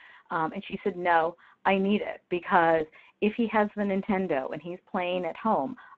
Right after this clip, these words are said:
I know where he is. If he doesn't have that, he's out in the street, and, and I don't know what will happen to him, and I fear for his safety." Um, and, you know, when she framed it that way, the financial, uh, planner said, "You know what? That's absolutely a need.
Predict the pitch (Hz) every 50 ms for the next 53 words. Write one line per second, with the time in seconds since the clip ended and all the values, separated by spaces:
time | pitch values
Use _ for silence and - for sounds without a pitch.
0 | _ - 170 196 202 196 185 170 165 170 175 165 - 190 - - 151 139 117 123
1 | - - - - 180 - 196 165 - 151 156 156 - 185 - - - 208 196 185
2 | - 214 202 214 220 - _ _ - 202 180 - 151 147 151 160 165 170 180 -
3 | - - 165 139 131 131 - - - 160 147 151 143 - - - 165 151 151 151
4 | 156 147 180 151 - - 175 165 147 151 147 147 - - - - - - - 139
5 | - - 151 131 - 151 131 127 - 131 117 - - - - 131 135 135 - -
6 | 143 - 127 - _ - 143 143 - _ - - 98 - _ - - - - -
7 | - - _ - 202 196 190 185 180 180 180 175 - _ - 220 226 214 196 202
8 | 196 190 - - _ - 220 233 202 160 147 143 147 156 156 165 185 190 196 202
9 | 208 202 - 208 190 - - 220 214 226 247 247 220 226 - 190 190 214 - 165
10 | 165 165 160 165 - - 180 170 165 170 180 - - 185 156 - - - - -
11 | - - - _ - 214 196 185 185 175 175 - 156 - - - - 202 196 196
12 | 196 202 208 220 226 220 - _ _ _ _ _ - 165 139 - - _ - -
13 | 185 175 - - - - 214 208 185 - 185 170 160 156 139 135 139 135